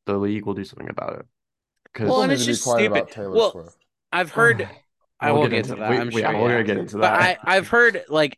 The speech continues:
Speaker 2: even on the, on New Heights, the Kelce podcast, like, Jason's like, Jason even said, I mean, of course he's gonna say this, but he's like,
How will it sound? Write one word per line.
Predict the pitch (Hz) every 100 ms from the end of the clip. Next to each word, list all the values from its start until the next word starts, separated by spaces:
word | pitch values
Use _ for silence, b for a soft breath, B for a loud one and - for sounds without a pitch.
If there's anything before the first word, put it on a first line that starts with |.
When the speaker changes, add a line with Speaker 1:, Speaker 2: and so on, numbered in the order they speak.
| -
Speaker 2:
even | 165 170 170
on | 143 139
the, | 131 120 113 107 -
on | 135 127 123
New | 131 139
Heights, | 143 143 123 -
the | 117 107 - _ _ -
Kelce | 143 135 170
podcast, | 180 180 214 208 214 - B B B
like, | 175 165
Jason's | - 170 175 185 165
like, | 160 139 - _ _ _ _ _
Jason | 135 156 160 175
even | 151 135 131
said, | 135
I |
mean, | 127 131
of | 131
course | 196 180
he's | 135
gonna | 131
say | 120 135
this, | 131
but | 165
he's | 160
like, | 175